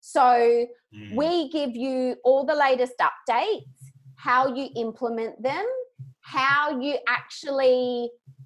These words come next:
Speaker 1: can get results with them for
Speaker 2: Mm.
Speaker 1: your brand
Speaker 2: Yeah.
Speaker 1: rather than just posting for the sake of posting. Everything
Speaker 2: Yeah.
Speaker 1: is strategic to get your business results, depending
Speaker 2: Yeah.
Speaker 1: what your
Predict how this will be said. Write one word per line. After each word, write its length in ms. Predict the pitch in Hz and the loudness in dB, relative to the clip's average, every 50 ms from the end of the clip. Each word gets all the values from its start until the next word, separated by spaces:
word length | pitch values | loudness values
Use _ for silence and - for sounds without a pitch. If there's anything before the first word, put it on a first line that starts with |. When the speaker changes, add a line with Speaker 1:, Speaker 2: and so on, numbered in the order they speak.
| _ _ _ _ - | _ _ _ _ -6
Speaker 1:
can 160 | - 294 269 | -4 -2 0
get 220 | 262 277 240 - | 2 0 0 2
results 600 | - 247 240 196 220 214 220 254 - - - - - - _ _ | 0 -2 0 0 2 2 2 2 0 -4 -8 -16 -20 -20 _ _
with 280 | - 226 277 254 226 - | -8 -6 -6 -6 -6 -4
them 180 | 302 359 427 494 539 539 508 - _ - | -4 -2 -2 -2 -2 -4 -6 -8 _ 0
for 460 | - 269 240 233 226 226 226 220 208 - | 4 4 6 6 6 4 4 2 0 -4
Speaker 2:
Mm. 20 | - 208 196 | -10 -18 -6
Speaker 1:
your 160 | 196 226 240 240 240 | -2 0 0 0 0
brand 580 | - 220 208 196 202 247 320 403 427 440 440 | -2 0 0 0 0 0 -2 -2 -4 -4 -6
Speaker 2:
Yeah. 80 | 359 - - | -6 -8 -6
Speaker 1:
rather 440 | 233 220 240 214 214 226 233 233 254 | -2 0 2 4 4 2 2 0 0
than 220 | 220 254 247 254 | 0 -2 -2 -2
just 160 | 240 247 240 - - | -2 -4 -4 -2 -2
posting 440 | 262 226 226 226 - 254 220 233 240 | 0 0 0 -2 -4 -6 -6 -6 -4
for 100 | - 226 | -6 -6
the 80 | 202 214 | -6 -6
sake 260 | - - 214 220 - | -4 -4 -4 -4 -4
of 140 | 233 190 - | -8 -10 -8
posting. 640 | - 262 220 226 240 226 - - 208 185 180 196 - - | -4 -2 -2 -2 -4 -6 -10 -10 -10 -10 -10 -8 -4 -2
Everything 420 | 233 247 247 285 294 285 311 277 269 | -2 -2 -2 -4 -6 -6 -8 -8 -6
Speaker 2:
Yeah. 60 | 247 | -8
Speaker 1:
is 120 | 247 247 | -8 -10
strategic 680 | - - 220 226 - - 247 240 233 233 226 190 - - | -10 -10 -10 -10 -8 -6 -6 -6 -6 -6 -8 -10 -8 -8
to 100 | - 240 | -8 -6
get 220 | 196 220 202 - | -4 -4 -4 -4
your 260 | 208 208 208 208 202 | -4 -4 -4 -4 -4
business 440 | 202 214 202 196 - 220 202 202 - | -6 -10 -10 -10 -10 -12 -12 -12 -10
results, 360 | 214 214 214 196 196 190 151 - | -10 -6 -4 -4 -4 -4 -6 -8
depending 320 | 262 247 330 294 294 311 294 | -8 -6 -4 -4 -4 -4 -4
Speaker 2:
Yeah. 60 | 285 | -4
Speaker 1:
what 180 | 269 - - | -4 -4 -4
your 320 | 240 240 233 226 226 220 | -4 -4 -4 -4 -6 -8